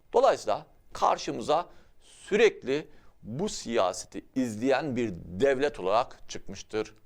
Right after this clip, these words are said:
Rusya diyoruz. Evet arkadaşlar Osmanlı ile Rusya'nın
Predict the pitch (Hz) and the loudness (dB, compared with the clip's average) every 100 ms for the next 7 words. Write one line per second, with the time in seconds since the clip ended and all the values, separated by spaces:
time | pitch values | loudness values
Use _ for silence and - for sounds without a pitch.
0 | - - - 71 73 - - - - _ | -8 -6 -6 -10 -14 -18 -18 -20 -20 _
1 | _ - - 262 - - - - - - | _ -4 4 4 4 -8 -20 -20 -20 -20
2 | - 151 180 208 208 208 208 - - - | 2 2 4 2 4 2 0 -16 -20 -18
3 | - 147 165 - 233 254 175 101 135 - | 0 0 0 2 2 4 2 2 0 -4
4 | - - - 98 139 247 - 143 107 113 | -20 -20 -14 0 2 2 2 2 2 -4